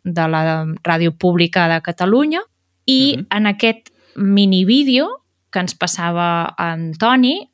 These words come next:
Speaker 1: una noia que és filòsofa, la Marina Garcés, explicava
Speaker 2: Mhm.
Speaker 1: molt breument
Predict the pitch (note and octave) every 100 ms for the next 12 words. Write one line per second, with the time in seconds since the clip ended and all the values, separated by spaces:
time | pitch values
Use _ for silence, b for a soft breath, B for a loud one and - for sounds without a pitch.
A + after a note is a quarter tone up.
0 | _ _ _ A3 G#3+ G#3 G3+ G3 F#3 F3+
1 | F#3+ A3 C4 C#4+ F3 F3 - E3+ E3+ F#3+
2 | G#3 G#3+ - B3 F4 A#3+ F3+ F3+ F3 F#3+
3 | F#3 F3 F#3 - F3 D#3 - - G#3+ F#4+
4 | - - _ _ - A3 - B3 B3 B3+
5 | G#3 F3+ G3 A#3+ C#4 A#3 A3+ A3+ C#4 D4